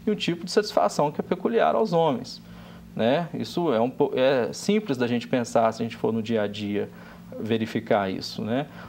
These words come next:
Por exemplo, por que que as mulheres demoram tanto pra escolher um determinado calçado? Por que que elas demoram tanto pra escolher o que que vão comer, né? Enquanto que os homens já são mais diretos, mais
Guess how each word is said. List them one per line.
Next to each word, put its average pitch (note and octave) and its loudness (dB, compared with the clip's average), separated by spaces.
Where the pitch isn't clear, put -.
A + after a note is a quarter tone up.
Por A#2+ -2
exemplo, A2 0
por - 0
que G3 4
que G3+ 0
as F3+ 0
mulheres D#3 6
demoram B2+ 4
tanto C#3+ 0
pra A#2+ 0
escolher A2+ 0
um A#2 -2
determinado A2+ 2
calçado? A#2 6
Por - -18
que D#3 0
que E3+ 0
elas D#3 4
demoram B2 4
tanto B2+ 0
pra A#2+ 0
escolher A2+ 2
o A2+ 0
que A2+ -4
que A2 -4
vão A2 -2
comer, B2 0
né? A#2 2
Enquanto B2+ 0
que B2+ -2
os A2 0
homens B2+ 2
já A#2+ 2
são A#2+ 0
mais A2+ 4
diretos, A#2 2
mais A2 0